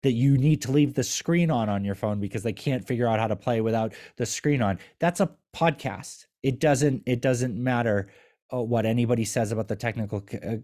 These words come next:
capabilities there. That's a podcast, that's audio content, whatever it wants to be. If we limit ourselves, podcasting will become a dead word and we'll figure out a new word to define it,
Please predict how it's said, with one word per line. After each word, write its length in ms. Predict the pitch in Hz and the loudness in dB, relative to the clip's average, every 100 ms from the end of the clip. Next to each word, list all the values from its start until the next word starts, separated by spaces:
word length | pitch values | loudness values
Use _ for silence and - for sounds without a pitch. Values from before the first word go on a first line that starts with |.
| _ | _
capabilities 540 | 127 110 104 107 101 | -2 0 2 2 2
there. 160 | 95 92 | 2 0
That's 160 | 95 | 0
a 60 | 90 | -4
podcast, 480 | - 139 120 123 - | -2 -2 0 -2 -2
that's 180 | 104 - - | -8 -6 -4
audio 300 | 117 117 107 | 0 2 0
content, 640 | - 127 120 - 120 101 - - _ _ | -2 -2 -2 -2 -4 -4 -10 -20 _ _
whatever 400 | 113 113 110 113 | -2 2 2 2
it 60 | 101 | 0
wants 260 | 104 98 | -2 -4
to 80 | 95 | -4
be. 180 | 95 80 | -6 -4
If 160 | 101 104 | -4 0
we 120 | 113 | 0
limit 300 | 107 123 131 | 2 2 4
ourselves, 440 | 147 143 143 139 - | 2 0 0 0 -2
podcasting 580 | - 110 117 101 110 | -2 -2 -2 -4 -2
will 140 | 101 98 | -2 -2
become 260 | 104 107 | -4 -4
a 60 | 98 | -2
dead 240 | 87 92 | -2 -2
word 240 | 90 95 95 | 0 -2 0
and 100 | 90 | -2
we'll 100 | 87 | -4
figure 300 | - 98 92 | -6 -4 -2
out 100 | 90 | -2
a 60 | |
new 180 | 90 90 | -2 0
word 240 | 87 90 - | 0 -4 -6
to 60 | |
define 380 | 82 82 90 92 | -6 -6 -2 0
it, 180 | 110 131 | 0 -2